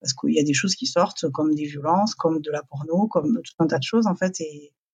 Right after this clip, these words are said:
avec qui on sait pas trop, heu, comment, heu, le traiter. Et moi, j'avais envie de, de pouvoir proposer, en tout cas, cet espace-là, quoi. Donc voilà, il y a un peu plusieurs objectifs, heu, ça, c'était l'objectif de départ et, et c'est vrai qu'au final, heu, j'ai, j'ai aussi plein d'adultes qui suivent, heu, le compte, en fait. <laughs> Enfin plein,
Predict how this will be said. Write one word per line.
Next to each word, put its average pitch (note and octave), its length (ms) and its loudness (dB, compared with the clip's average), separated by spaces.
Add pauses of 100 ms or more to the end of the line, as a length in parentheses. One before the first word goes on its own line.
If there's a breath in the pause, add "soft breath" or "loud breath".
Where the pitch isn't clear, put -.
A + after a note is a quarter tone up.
(320)
avec D3 160 -4
qui E3+ 100 4
on D#3+ 60 4
sait C#3+ 140 0
pas - 140 0
trop, - 200 -12
heu, D#3+ 160 -4
comment, G3 500 0
heu, D#3 120 -2
le E3 120 -4
traiter. A#3+ 480 2
Et G3 60 -2
moi, G3+ 120 2
j'avais F3+ 220 2
envie F#3+ 220 4
de, F3 380 0
de E3+ 80 -10
pouvoir E3+ 300 -6
proposer, G3 340 0
en F#3 80 4
tout - 100 -6
cas, F#3 140 2
cet F3 200 -4
espace-là, D#3 500 -2
quoi. C#3 140 -20 (760 loud breath)
Donc E3+ 240 -4
voilà, F3+ 180 4
il E3 60 -2
y - 20 0
a D3+ 60 2
un E3 40 -2
peu E3 100 -8 (120)
plusieurs G#3+ 320 0
objectifs, G3 640 -2
heu, E3 280 4
ça, F#3+ 140 0
c'était F3+ 240 0
l'objectif D#3 520 -2
de F3+ 100 0
départ F3+ 500 -2
et, G3 160 -12 (640)
et G3 60 -6
c'est G#3+ 140 -4
vrai A#3 160 2
qu'au A#3+ 140 2
final, B3+ 580 2
heu, G3 420 0
j'ai, F#3+ 380 -2
j'ai F#3+ 160 -2
aussi A3 280 0
plein C#4 140 4
d'adultes A#3 440 2
qui - 160 -6
suivent, A#3+ 320 0
heu, E3 120 -2
le D#3+ 80 -8
compte, B3+ 280 0
en G#3 80 -2
fait. B3+ 260 0
<laughs> - 760 -6
Enfin E3+ 120 2
plein, D3 280 -2